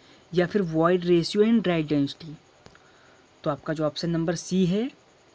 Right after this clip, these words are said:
ये भी आपका very, very important प्रश्न है, water content in specific gravity। फिर आपका next question है,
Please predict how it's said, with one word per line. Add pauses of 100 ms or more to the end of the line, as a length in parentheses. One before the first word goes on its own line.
(180)
ये
भी
आपका
very,
very
important
प्रश्न
है, (800)
water (120)
content
in (100)
specific
gravity। (4000)
फिर
आपका
next
question
है,